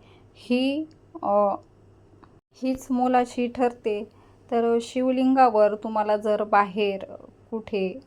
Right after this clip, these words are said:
म-, मंदिर नसेल तर तुम्ही घरच्या घरी अशा प्रकारे, अ, शिवलिंगावर अभिषेक करू शकता. आणि जर जवळपास कुठे मंदिर असेल तर नक्की, नक्की जावा आणि आपल्याला हे नित्य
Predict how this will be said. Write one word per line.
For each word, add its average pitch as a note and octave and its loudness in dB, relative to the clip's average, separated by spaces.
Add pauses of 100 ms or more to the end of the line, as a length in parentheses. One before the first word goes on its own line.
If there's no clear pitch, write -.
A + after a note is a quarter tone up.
म-, F#3+ -8
मंदिर G#3+ -4
नसेल G#3 -4
तर G#3 -4
तुम्ही G3 -6
घरच्या G#3 -4
घरी G3+ -2 (100)
अशा G3 -4
प्रकारे, G3 -2 (840)
अ, G#3 -2 (1000)
शिवलिंगावर G#3 0
अभिषेक G3 -4
करू G3 -6
शकता. G3 -4 (180)
आणि G3 -2
जर G3+ 2
जवळपास A3 2
कुठे A3+ -2
मंदिर G#3+ -2
असेल G3+ -2
तर G3+ -2
नक्की, G3+ -6
नक्की G#3+ -4
जावा G#3 6 (960)
आणि F#3 -4 (180)
आपल्याला F#3 0
हे F#3 -4
नित्य G3+ -2